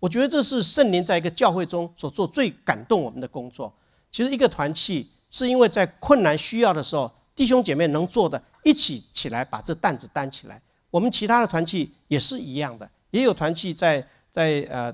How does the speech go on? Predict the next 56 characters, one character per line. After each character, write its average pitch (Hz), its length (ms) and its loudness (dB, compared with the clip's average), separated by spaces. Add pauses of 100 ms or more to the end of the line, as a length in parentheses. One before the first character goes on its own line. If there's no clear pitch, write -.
弟 202 140 -4
兄 175 260 -2
生 180 260 -4
病 170 140 -2
的 131 120 -4
时 - 120 -10
候， 123 280 -4
现 185 160 -4
在 160 80 0
正 170 160 -4
在 156 100 0
做 151 160 -4
治 160 240 -4
疗 110 240 -6
的， - 140 -14 (240)
我 - 80 -12
们 185 100 0
的 208 60 2
团 165 180 -4
契 180 100 -4
的 160 80 0
姐 117 200 -8
妹 131 160 -6
也 120 100 -10
是 165 160 -6
自 220 160 -6
己 214 140 -10
sign 139 280 -6
up， 127 140 -6 (220)
自 269 100 -2
己 156 140 -6
就 175 160 -4
排， - 200 -12 (260)
然 175 100 0
后 - 0 -
做 202 180 2
饭 160 220 0
菜， 135 200 -2 (280)
每 143 120 -2
天 226 380 6
按 190 180 2
时 139 220 -8
送 180 280 -2
到 147 340 0
这 175 100 -6
个 139 100 -4
弟 143 140 -6
兄 127 180 -8
的 123 80 -8
家 117 200 -8
里 110 100 -18 (180)
去 180 120 -4
帮 147 220 -2
助 139 140 -12
他 123 160 -12
们。 110 120 -18